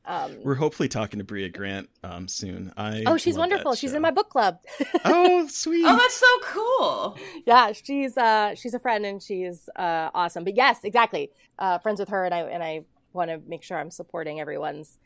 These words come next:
Speaker 2: It's so
Speaker 1: um,
Speaker 2: good.
Speaker 1: projects. And I think that's, uh, everything.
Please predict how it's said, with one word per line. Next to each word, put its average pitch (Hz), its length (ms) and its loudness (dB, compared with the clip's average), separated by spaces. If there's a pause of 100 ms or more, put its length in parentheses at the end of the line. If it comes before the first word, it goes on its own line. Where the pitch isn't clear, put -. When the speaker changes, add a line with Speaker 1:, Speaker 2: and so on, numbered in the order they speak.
(260)
Speaker 2:
It's - 200 -8
so 156 80 -4
Speaker 1:
um, 123 60 -8
Speaker 2:
good. 110 340 -8 (200)
Speaker 1:
projects. 175 540 -6
And 240 80 -6
I 254 80 -4
think 370 260 -12
that's, 330 520 -6 (100)
uh, 262 720 -8
everything. 254 340 -8